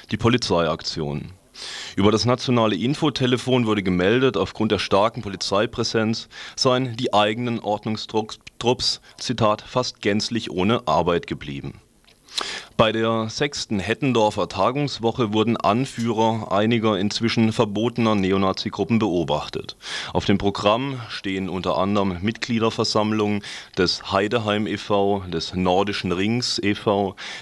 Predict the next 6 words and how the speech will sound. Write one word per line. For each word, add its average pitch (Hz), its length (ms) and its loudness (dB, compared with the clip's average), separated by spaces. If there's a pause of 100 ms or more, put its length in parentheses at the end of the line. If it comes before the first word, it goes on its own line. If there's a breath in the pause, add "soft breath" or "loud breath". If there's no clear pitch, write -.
der 101 200 4
Gesellschaft 113 680 0
für 104 120 -2
biologische 104 800 2
Anthropologie, 98 960 0 (120)
Eugenik 107 720 4